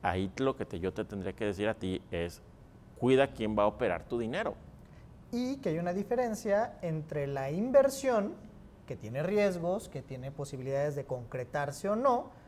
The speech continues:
Speaker 2: que tiene requisitos, que es un esquema en el cual generalmente ofrecen mayores rendimientos precisamente por estos riesgos, contratos de distintos tipos, a cuando hay personas que simplemente están buscando obtener recursos y dinero, prometiéndote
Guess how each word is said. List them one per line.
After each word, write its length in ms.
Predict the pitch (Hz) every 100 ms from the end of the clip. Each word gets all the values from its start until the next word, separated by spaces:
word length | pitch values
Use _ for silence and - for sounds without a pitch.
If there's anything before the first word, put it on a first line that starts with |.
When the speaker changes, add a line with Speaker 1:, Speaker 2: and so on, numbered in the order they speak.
| -
Speaker 2:
que 100 | -
tiene 280 | - 127 135
requisitos, 800 | 143 147 196 185 262 - 269 -
que 120 | - 127
es 200 | - - -
un 60 | 120
esquema 380 | 127 - 147 175
en 60 |
el 120 | 165 143
cual 240 | 160 180 - - -
generalmente 520 | - 160 160 165 165
ofrecen 380 | 165 170 170 151
mayores 400 | 139 135 147 180
rendimientos 680 | 208 226 254 240 208 247 - -
precisamente 500 | 156 143 165 156 156
por 380 | - - 120 120
estos 360 | 123 - 185
riesgos, 560 | 254 269 202 208 311 - - - - - - -
contratos 480 | 175 156 165 160 175
de 80 |
distintos 380 | 175 180 175 214
tipos, 400 | - 226 247 269 -
a 300 | - 254 302 320 -
cuando 340 | - 196 175 170
hay 100 | 190
personas 420 | 214 208 202 208
que 100 | -
simplemente 480 | 202 190 196 190 185
están 240 | 185 185
buscando 420 | 175 180 175 160
obtener 440 | 143 - 151 151 175
recursos 680 | 220 220 269 - 170 180 - -
y 100 | 196
dinero, 420 | 226 285 262 247 - - - - - - - 175
prometiéndote 1080 | 160 160 185 185 185 202 196 220 240 240